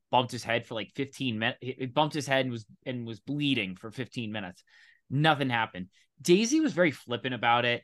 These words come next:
at the time and during the meeting. And she's like, "Oh, our walkies don't work down there." And then, you know, later, like, five minutes later, she's like, "I'm trying my best and it's not good enough."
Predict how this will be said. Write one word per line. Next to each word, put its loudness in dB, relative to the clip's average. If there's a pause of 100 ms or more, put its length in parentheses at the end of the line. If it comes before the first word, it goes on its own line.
at 2
the -4
time 0
and -4
during -2
the -4
meeting. 0 (340)
And 4
she's -4
like, 0
"Oh, 8
our 4
walkies 0
don't -4
work 0
down -2
there." -4 (520)
And 2
then, 0
you 2
know, 6
later, 4
like, -4
five 4
minutes -4
later, 0
she's -8
like, -4
"I'm -2
trying 0
my 0
best 2
and -4
it's -6
not -2
good 2
enough." -8